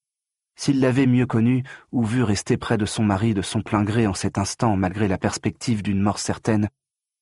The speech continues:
ils auraient compris leur erreur. De tous les marchés, accords et reconnaissances que Lukel avait passés et emportés,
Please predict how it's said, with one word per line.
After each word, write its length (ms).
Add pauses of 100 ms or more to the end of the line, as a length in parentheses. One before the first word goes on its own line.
ils 220
auraient 160
compris 360
leur 160
erreur. 420 (760)
De 100
tous 300
les 100
marchés, 540 (140)
accords 580
et 100
reconnaissances 720
que 100
Lukel 360
avait 180
passés 360
et 140
emportés, 540